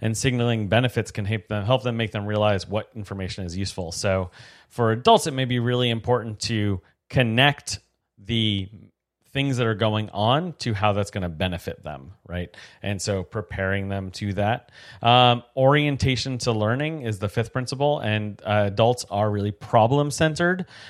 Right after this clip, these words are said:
where honestly, for pedagogy, it's really more, like, abstract and, like, future, like, broad strokes, but it's to solve a problem. So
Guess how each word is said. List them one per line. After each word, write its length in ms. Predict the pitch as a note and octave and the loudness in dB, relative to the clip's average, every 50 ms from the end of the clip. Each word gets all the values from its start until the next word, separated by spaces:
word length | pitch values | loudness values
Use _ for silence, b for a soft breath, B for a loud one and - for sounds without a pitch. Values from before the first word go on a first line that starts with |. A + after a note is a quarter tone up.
| B B B | B B B
where 440 | G#2+ A2 A2+ A#2 A2+ A2 A2+ A2 - _ _ _ _ _ _ _ _ _ _ | 4 6 8 8 8 6 4 2 -2 _ _ _ _ _ _ _ _ _ _
honestly, 440 | - A#2 B2+ C3+ B2 - - B2 A2+ A2 | 0 0 0 0 0 -2 -2 -2 -2 -2
for 200 | - - G#2 G2 | -2 -4 -6 -4
pedagogy, 600 | F#2+ - - D3 C#3 G#2+ G2+ F#2+ F2 F#2+ F#2 F2+ | -2 2 2 4 4 4 2 2 0 0 -2 -4
it's 160 | F#2 - - | -4 -4 -4
really 200 | G#2+ G2+ F#2+ F#2 | -4 -2 -2 -2
more, 320 | F#2 F#2 F#2 F2 F2 F2 F2+ | -2 -2 -2 -2 -2 -2 -2
like, 280 | F2 E2+ E2+ - - - | -2 -4 -4 -6 -6 -4
abstract 640 | G2 G2 F#2 F2+ - - - A#2+ C3+ C#3 - - - | -4 -4 -2 -4 -4 -2 0 0 0 0 -2 -6 -8
and, 160 | A2 G2+ F#2+ | -8 -6 -6
like, 160 | F2+ F2+ - | -8 -10 -8
future, 540 | - - A#2 A2 - - B2+ C3 C#3+ D3 C#3 - - _ _ _ _ - | -6 -6 -6 -4 -4 -2 -2 -2 -2 -2 -6 -10 -20 _ _ _ _ -6
like, 160 | G2+ G2 - | -6 -4 -2
broad 240 | - G2+ G2 G2+ F#2+ | 0 2 2 2 0
strokes, 420 | - - A#2+ C3 D3 - - - - B B B B B B B B | 2 2 2 2 2 0 -8 -14 -14 B B B B B B B B
but 260 | C3 A#2+ G#2+ - - - | 4 4 4 4 -4 -4
it's 160 | - A#2 - - | -4 -4 -4 -4
to 80 | A#2 | -6
solve 360 | - - - C#3 C#3 D3 B2 | -2 2 6 8 8 8 6
a 60 | B2+ A2+ | 4 -2
problem. 680 | - - - B2+ A2+ G2+ F2 F#2 - - C#2+ D2 D2+ - _ _ _ _ _ _ _ _ _ | -2 0 2 4 4 4 4 -2 -8 -10 -12 -16 -18 -20 _ _ _ _ _ _ _ _ _
So 440 | - - A#2+ A2 G#2+ G2+ G2 F#2 | -8 -2 0 2 2 2 0 -2